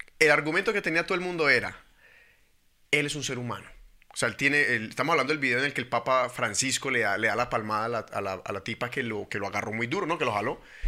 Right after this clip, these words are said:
La gente decía, "Él es humano también, él tiene derecho a enojarse".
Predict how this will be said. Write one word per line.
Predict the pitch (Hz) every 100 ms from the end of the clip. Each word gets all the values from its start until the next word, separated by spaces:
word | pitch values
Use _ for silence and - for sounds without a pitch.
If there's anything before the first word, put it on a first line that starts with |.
| - -
La | 127
gente | 131 170
decía, | 165
"Él | 180
es |
humano | 208 208 208
también, | 196 170 202
él | 185
tiene | - 180 190 185 185
derecho | 156 135 135 165 139
a | - 127
enojarse". | 120 113 185 - -